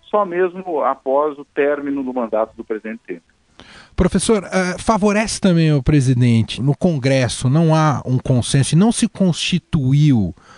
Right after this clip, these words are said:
Speaker 2: algum representante pra tomar, tomar esse posto? Não houve um ac-, um, um acordo, um, um consenso sobre um, um novo presidente? Isso também favoreceu o presidente nesse processo como um todo?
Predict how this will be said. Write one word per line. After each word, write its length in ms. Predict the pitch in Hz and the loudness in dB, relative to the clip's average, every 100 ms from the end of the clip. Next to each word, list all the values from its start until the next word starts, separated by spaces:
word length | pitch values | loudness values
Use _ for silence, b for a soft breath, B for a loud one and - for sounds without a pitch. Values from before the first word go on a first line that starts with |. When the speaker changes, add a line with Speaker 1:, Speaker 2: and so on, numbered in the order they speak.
| B 131 | B -2
Speaker 2:
algum 340 | 135 123 151 | -2 2 2
representante 1040 | 113 - 160 147 131 113 - 147 135 - 104 | 2 0 0 0 0 -2 0 0 0 -2 -4
pra 280 | 117 110 | -2 -2
tomar, 480 | - 123 120 131 131 | 0 0 2 0 -2
tomar 320 | - 117 127 | -2 0 0
esse 200 | 117 - | -2 -4
posto? 520 | 104 - 151 139 - 131 | -4 0 2 2 2 2
Não 120 | 151 | 4
houve 220 | 170 131 | 2 2
um 160 | 143 120 | 2 0
ac-, 180 | - | -4
um, 460 | 117 113 117 107 107 | -8 -6 -6 -6 -4
um 60 | 123 | -6
acordo, 680 | - 131 151 156 120 98 | -2 2 4 4 2 -2
um, 400 | 92 87 110 101 92 B B | -4 -2 0 0 -2 B B
um 80 | 156 | 0
consenso 840 | - 170 151 - 160 180 156 - 107 | 2 2 0 0 2 4 2 0 -4
sobre 360 | - 127 113 | 0 0 2
um, 160 | 113 113 | 0 2
um 100 | 139 | 2
novo 380 | 139 160 165 113 | 4 4 2 0
presidente? 600 | - 113 95 98 135 120 | -2 -2 -2 0 0 0
Isso 100 | - | -2
também 240 | 180 180 180 | 0 0 0
favoreceu 480 | 131 120 98 - 104 | 0 0 0 -2 -2
o 20 | |
presidente 540 | 113 95 120 135 - | 0 0 0 0 0
nesse 220 | 110 101 | 0 0
processo 380 | - 98 110 98 | -2 -2 -2 -2
como 200 | - 95 | -2 -4
um 40 | 92 | -2
todo? 320 | 151 123 | -2 -2